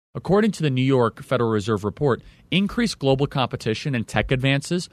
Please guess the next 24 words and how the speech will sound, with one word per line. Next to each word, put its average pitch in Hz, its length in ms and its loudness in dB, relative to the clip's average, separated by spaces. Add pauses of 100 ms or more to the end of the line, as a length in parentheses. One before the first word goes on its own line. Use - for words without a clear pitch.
(800)
precipitated 143 680 2
massive 117 560 2
job 107 320 2
losses 135 480 -2
and 113 160 -6
plant 165 260 0
clo-, 113 220 -2
closures 107 480 -2
in 110 60 -2
the 113 80 2
auto 185 200 6
industry, 107 460 0 (340)
displacing 165 640 0
lower 120 300 4
and 113 260 -2
middle 104 360 0 (200)
skilled 95 540 -2 (180)
workers, 127 400 2
people 127 200 -2
that 123 100 2
work 104 180 -4
with 113 120 -6
their 120 140 0
hands. 156 440 -4